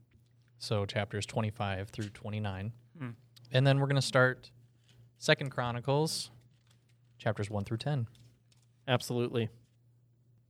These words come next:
Speaker 3: When, when we're reading texts in the Old Testament,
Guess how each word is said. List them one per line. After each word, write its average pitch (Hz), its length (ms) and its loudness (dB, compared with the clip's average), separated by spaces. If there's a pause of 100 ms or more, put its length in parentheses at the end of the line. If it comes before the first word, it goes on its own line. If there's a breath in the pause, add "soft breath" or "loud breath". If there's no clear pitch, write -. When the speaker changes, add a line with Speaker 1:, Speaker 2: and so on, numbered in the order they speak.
Speaker 3:
When, 170 220 10 (100)
when 165 180 10
we're 180 160 12
reading 160 420 8
texts - 380 4
in 151 80 4
the 135 120 6
Old 123 160 6
Testament, 123 640 0